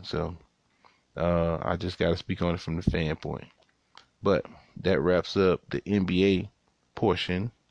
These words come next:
of this episode, which is, which really wraps up the sports segment of the episode. Um, so we're gonna go ahead and get into the health wellness, which really isn't gonna be a major,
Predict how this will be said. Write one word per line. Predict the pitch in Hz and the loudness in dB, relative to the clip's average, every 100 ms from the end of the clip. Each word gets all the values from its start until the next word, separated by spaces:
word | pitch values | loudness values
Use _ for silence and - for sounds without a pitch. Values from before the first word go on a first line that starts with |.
| _ _ - _ - | _ _ -20 _ 0
of | 95 90 92 | 2 2 0
this | 92 - | -4 -2
episode, | 92 - - 90 87 76 | -4 -4 0 2 2 0
which | 78 95 - | 0 0 0
is, | 98 87 82 | -2 -2 -2
which | 90 95 - | 0 0 0
really | 101 117 95 | 0 2 2
wraps | 90 92 - - | 2 2 0 0
up | 85 - _ _ _ _ _ - | 0 -2 _ _ _ _ _ -4
the | 90 85 82 71 | 0 2 2 0
sports | - - 104 98 73 | -4 -4 2 2 2
segment | - 80 82 - | -2 -2 -2 -2
of | 80 | -4
the | 57 76 | -2 -2
episode. | - - 80 76 67 - - _ - _ _ - | -4 -6 -2 0 -2 -6 -16 _ -20 _ _ -4
Um, | 90 87 87 85 87 90 - _ | 0 2 2 2 -2 -6 -18 _
so | - 92 | -2 0
we're | 87 90 | 2 -2
gonna | 82 | 0
go | 90 | 2
ahead | 92 | 2
and | 87 | 0
get | 90 85 | -2 -2
into | - 87 | -2 -4
the | |
health | 82 98 98 98 | -2 0 -2 0
wellness, | 92 87 85 85 101 - _ - _ _ | 0 0 0 -4 -8 -16 _ -20 _ _
which | 104 113 - - | -4 -2 -4 -8
really | - 107 101 95 98 | -2 2 4 4 2
isn't | 95 76 | 0 -2
gonna | 87 98 90 | 0 0 2
be | 98 95 92 92 - _ _ _ - | 2 2 0 -2 -10 _ _ _ -4
a | 90 | 0
major, | 85 85 110 117 98 98 92 90 | 0 2 4 4 4 4 4 4